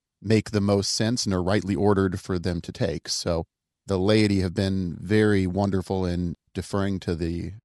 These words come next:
pastors on questions of theology, worship practice, et cetera, but they are taking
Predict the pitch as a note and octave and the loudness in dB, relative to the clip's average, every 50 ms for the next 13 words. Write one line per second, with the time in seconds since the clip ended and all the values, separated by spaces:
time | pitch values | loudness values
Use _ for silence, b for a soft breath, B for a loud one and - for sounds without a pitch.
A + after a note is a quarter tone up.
0 | _ _ - A2 G2 G2 - - - F#2 E2+ D#2+ - - - F2 E2 D#2+ D#2+ - | _ _ 0 0 0 0 -2 -2 -2 -2 -2 -2 -4 -4 -4 -4 -2 -2 -4 -6
1 | D#2 E2+ - - G#2 G2+ - - F#2 D#2+ F2 - - - F#2+ F#2+ G2+ G#2 G2 F#2+ | -10 -6 0 2 2 2 2 -2 -2 -2 -4 -4 -4 -2 2 4 4 4 4 2
2 | F2 F2+ F#2 F2+ F2 F#2 F#2 F2+ - G2+ - - - F#2+ F2+ F2 - - - - | 0 0 -2 0 2 2 0 0 0 -2 -2 -2 0 0 0 -2 -2 -6 -8 -8
3 | - - - - G#2 G#2 A#2 G#2 D#2 D2+ D2+ - _ _ _ _ _ _ - - | -8 -6 -4 0 0 0 0 0 -2 -4 -6 -10 _ _ _ _ _ _ -2 0
4 | F#2 F2+ - - G#2 G#2+ A#2 G#2+ G2 F2+ E2 - - A#2 G#2+ G2+ - G2 F#2 F2+ | 0 0 0 2 2 4 4 4 4 2 -2 -2 0 0 0 0 0 -2 -2 -2
5 | F2+ F2 E2+ E2 | -2 -2 -4 -6